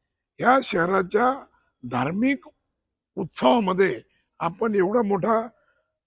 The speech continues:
धार्मिक वातावरण टिकून ठेवलेलं आहे, त्याबद्दल फार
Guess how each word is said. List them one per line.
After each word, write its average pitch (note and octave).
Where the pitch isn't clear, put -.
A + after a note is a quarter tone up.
धार्मिक F#3
वातावरण G3
टिकून G3
ठेवलेलं F3+
आहे, D#3
त्याबद्दल F3
फार G#3+